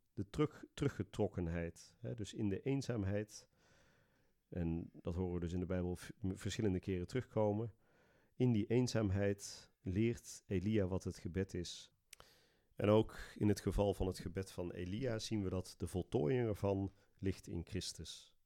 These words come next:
Hij gaat op zoek naar het gelaat van God. En uiteindelijk, die passage uit het evangelie kennen we, uiteindelijk zal Elia de volheid van dat gelaat van God zien in Jezus Christus, de levende Heer.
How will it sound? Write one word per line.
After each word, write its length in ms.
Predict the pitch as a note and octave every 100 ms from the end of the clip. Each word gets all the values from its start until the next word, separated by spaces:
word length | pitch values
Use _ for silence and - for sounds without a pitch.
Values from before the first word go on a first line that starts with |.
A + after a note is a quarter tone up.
| -
Hij 240 | G2 G2+
gaat 240 | F#2+ F2+
op 140 | - -
zoek 280 | - C3 -
naar 100 | F#2+
het 120 | F2+
gelaat 380 | F#2+ F#2+ G#2 -
van 180 | F#2
God. 440 | E2+ A2 C#3+ - - _ _ _ _ _ -
En 80 | E2+
uiteindelijk, 640 | E2 F2 G2 G2 F#2+ -
die 120 | F2+
passage 500 | - - F#2 F2 -
uit 400 | - E2 - -
het 140 | - G2+
evangelie 520 | F#2 F2 F2 G2+ G2
kennen 280 | - G2+ G2+
we, 140 | G2+ - _ _ _ _
uiteindelijk 540 | - F2 F#2 F#2 F#2 -
zal 380 | F#2 F2 E2+ - -
Elia 540 | - F2 F#2 F#2 E2+ E2+ -
de 100 | F2
volheid 520 | G#2+ B2 G#2 G#2 -
van 220 | G#2 F#2+
dat 140 | F2+
gelaat 320 | - F#2+ F#2 -
van 140 | F#2+
God 400 | - F#2 - - _ _ _ _
zien 420 | - G2+ G#2 G#2
in 140 | - F2+
Jezus 360 | F2 F2 F2+
Christus, 400 | - F2 - F2
de 80 | -
levende 360 | F2+ E2+ E2 E2+
Heer. 360 | F2 E2+ D#2+